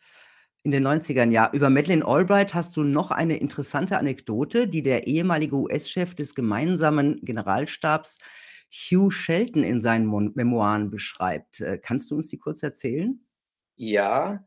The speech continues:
Speaker 2: und zwar hat der damals auf ein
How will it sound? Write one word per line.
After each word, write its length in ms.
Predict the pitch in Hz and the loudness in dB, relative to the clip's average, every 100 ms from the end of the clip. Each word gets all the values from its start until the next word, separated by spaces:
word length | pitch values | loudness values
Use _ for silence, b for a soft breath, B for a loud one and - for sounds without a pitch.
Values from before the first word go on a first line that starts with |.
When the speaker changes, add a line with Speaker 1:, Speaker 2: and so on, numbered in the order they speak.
| b b b _ _ _ | b b b _ _ _
Speaker 2:
und 280 | 135 143 143 | -4 -2 0
zwar 380 | - 131 143 151 | 2 4 4 2
hat 240 | 135 - | -4 -2
der 480 | 135 131 147 147 123 | 0 4 4 2 -6
damals 920 | 120 117 131 135 135 139 131 - - _ _ | 0 0 0 -4 -6 -6 -4 -4 -4 _ _
auf 500 | 123 120 120 - - | 0 2 2 -2 -6
ein 720 | 127 113 117 113 113 110 - | 0 2 2 0 -2 -8 -14